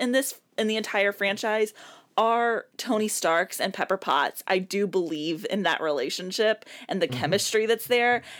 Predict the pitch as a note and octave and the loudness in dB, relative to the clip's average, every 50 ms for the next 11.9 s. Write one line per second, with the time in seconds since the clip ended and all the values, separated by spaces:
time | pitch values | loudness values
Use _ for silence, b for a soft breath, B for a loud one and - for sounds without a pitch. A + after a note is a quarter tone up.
0 | B B - C#4+ C#4 B3 B3+ D4+ D#4+ D#4+ D4+ C4+ G#3 A#3 B3+ A3+ B3+ C4 C4+ C#4 | B B 2 2 2 4 4 4 4 4 4 2 0 0 0 2 2 2 2 2
1 | C#4+ C#4 - C4+ B3+ B3 A3+ G#3+ G#3+ G#3 G3+ F#3+ b b b b b b b b | 0 2 2 4 4 4 4 4 6 4 4 2 b b b b b b b b
2 | - G3+ G#3+ A3+ B3 B3 - - - B3+ A#3+ - C#4 D#4 - - A#3 A#3+ A#3+ - | 0 2 4 4 4 2 0 0 0 2 2 2 0 -2 0 0 0 -2 0 2
3 | C4 G#3+ G#3 A3+ C4+ C#4+ - - E3+ D#3+ D#3 D#3 F3 - - - - - - F3 | 0 2 2 2 0 0 0 0 0 0 0 -2 -6 -10 -12 -16 -12 -2 2 4
4 | G3+ F#3+ F#3 F#3 - - F#3+ F#3 F#3+ G3 - - A3 G#3 A3+ - G#3 G3+ - G#3 | 4 4 4 2 0 2 2 2 2 0 0 2 4 4 4 2 0 0 0 2
5 | G#3 G#3 F3+ - - - G3+ G3+ G3 G3 F3 - F3 F#3 A3 G3+ F3 F3 D3 B | 2 2 2 0 0 0 0 2 2 0 0 2 2 2 2 2 0 0 -4 B
6 | B B B B B _ G#3 B3+ B3 C4 C#4+ C#4+ C4+ - - _ - - - D4 | B B B B B _ 2 2 2 2 0 -2 -2 -4 -8 _ -6 -4 0 2
7 | D4 D4+ C4 B3 A#3+ A#3 C4 C4 C4+ C4+ C4+ C4 C#4 C#4+ B3 G#3 - A3+ C4+ - | 2 2 2 2 4 4 4 4 2 2 2 2 2 0 0 2 2 0 0 -2
8 | - - F2 D#2 - - - A#3 G3+ F#3+ - - - - _ _ _ _ _ _ | -6 -8 -8 -8 -6 0 4 4 4 4 2 -2 -10 -20 _ _ _ _ _ _
9 | - A#3 A#3+ A#3+ - B3+ B3+ C4 C#4 D4 C#4+ C4+ G3+ - D4+ G#3 G#3 G#3 F3+ G3 | 0 0 0 0 0 2 2 4 4 2 0 -2 0 0 2 4 4 4 4 2
10 | G3 F#3+ G3+ - - A3 G3+ G3+ G3+ F#3+ - - - F3+ F3 D#3 C#3+ C#3 B2+ C3+ | 0 -2 -4 -4 -2 -2 0 2 0 0 -2 -2 -2 -2 -2 0 0 0 0 0
11 | B2+ F#2 - B B B B B B B B F#3 G3+ F#3+ F#3+ D#3 - - | 0 -2 -4 B B B B B B B B 2 4 4 4 4 0 -4